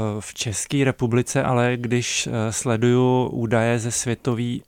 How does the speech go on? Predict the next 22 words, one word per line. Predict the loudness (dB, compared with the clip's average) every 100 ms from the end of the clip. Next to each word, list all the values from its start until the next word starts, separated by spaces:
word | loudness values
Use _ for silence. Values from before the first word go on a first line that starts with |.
| -12
ekonomiky, | -4 0 2 2 0 0
hlavně | 2 2 0
z | -4 -2
Ameriky, | 2 2 0 -2 -2
tak | -2 -4 -8 -20 -20 -20 -10
jsem | -2 0 0
si | 0 2 4 4 2 0
na | 0 2
devadesát | 2 2 0 0 0
devět | 2 0 -2
procent | -2 0 -2 -2
jistý, | -4 -2 -2 0 0
že, | 0 -2 -6 -20 -20 -18 -8
eh, | -2 -2 2
tam | 2 2 0
už | -2 2
recese | 0 0 -2 0 2
je, | 2 2 0 -2 -8 -8
fakticky, | -6 -4 -2 -2 0 2 2 0 -4 0
ale | 2 4 4 2 0 _ _
formálně | -2 2 4 4 4 4 2
vlastně | 0 -2 -2 0 0 -2